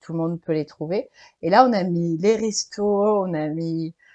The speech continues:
<laughs> la grotte, les châteaux. On a visité plein de choses. Alors, parfois, les châteaux, des fois, ils sont autorisés aux chiens en général, donc on prenait les deux.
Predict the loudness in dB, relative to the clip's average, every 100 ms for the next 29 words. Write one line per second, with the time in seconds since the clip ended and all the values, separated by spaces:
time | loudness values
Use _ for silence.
0 | -14 -2 0 2 2 0 _ -4 4 4
1 | 4 2 6 8 8 6 2 -2 -2 0
2 | 0 0 0 0 2 4 4 2 -2 0
3 | 0 0 -4 -4 -4 -4 _ 0 2 2
4 | 2 2 2 -6 _ _ _ _ _ _
5 | _ 0 0 0 -4 -4 -2 0 0 -2
6 | 0 0 0 -2 -4 -4 -8 -6 -6 -6
7 | -4 -6 -4 -8 -6 -6 -4 -6 -6 -8
8 | -8 -8 -6 -6 -4 -8 -8 -14 -10 -6
9 | -6 -6 -6 -6 -6